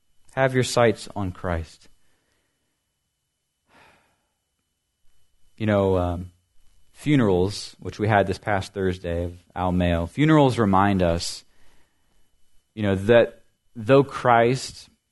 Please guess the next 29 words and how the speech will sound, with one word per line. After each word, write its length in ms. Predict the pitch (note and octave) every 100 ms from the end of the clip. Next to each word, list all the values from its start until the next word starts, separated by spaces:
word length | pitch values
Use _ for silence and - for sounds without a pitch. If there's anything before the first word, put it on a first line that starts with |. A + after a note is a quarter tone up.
| _ _ -
and 180 | G2
being 340 | F#2 A#2 A#2+ A#2
with 220 | A2+ A2+
him 400 | B2+ A2 A2 A2
and 320 | F2 E2 E2+ - _ _
wanting 280 | G#2 A2 A#2
to 80 | G#2+
see 220 | - B2
his 200 | A2+ F#2+
face, 720 | - A2 G#2+ A2 - - - _ _ _ _ _ _
being 240 | F#2+ A#2 A#2+
in 80 |
his 120 | G#2+ -
presence, 600 | - F#2 F#2 G2 F#2+ - _ -
though 200 | A2 B2
that 200 | C#3+ G2
might 240 | G#2+ G#2+
feel 200 | - G#2+
distant 480 | F2+ F#2+ - A2+ G#2+
to 160 | - A#2
us, 340 | A2+ - - _ _ - - - _ _ _ _ _ _ - _
a 60 | A2+
funeral 400 | - C#3+ D#3 C#3+
reminds 500 | B2 G#2+ G#2 G#2+ A2+
you 180 | A#2+ B2
that 320 | G#2 G2+ -
the 60 | G#2+
finish 400 | - C#3+ F#3 -
line 560 | D#3+ D3+ D3 C#3 C3